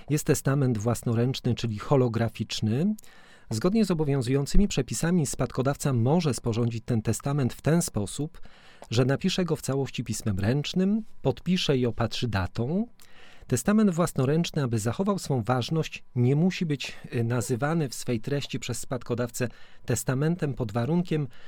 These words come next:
że jego forma odpowiadać będzie wymogom przewidzianym w przepisach prawa spadkowego. Konkretnie chodzi o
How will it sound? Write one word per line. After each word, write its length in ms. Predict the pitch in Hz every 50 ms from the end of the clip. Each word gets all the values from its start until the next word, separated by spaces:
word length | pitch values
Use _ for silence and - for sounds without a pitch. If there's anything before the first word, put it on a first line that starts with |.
| - - -
że 140 | 120 127 139
jego 180 | 123 110 123
forma 500 | 113 - 175 175 180 165 151 139 139 -
odpowiadać 640 | - 180 175 - - 143 117 131 131 123 123 113 95
będzie 340 | 123 123 120 110 107 113
wymogom 640 | 110 101 - 117 110 117 135 147 160 151 139 123 113
przewidzianym 680 | - - 123 104 101 104 110 123 127 123 127 120 117 113
w 100 | - -
przepisach 460 | - - 117 - - 131 - 131 -
prawa 260 | - 120 113 104 107
spadkowego. 720 | - - - 98 - - - 101 - 127 147 147 143 107
Konkretnie 580 | - - 117 104 104 - 123 117 - - 120 104
chodzi 240 | 117 117 - 117 110
o 120 | 107 110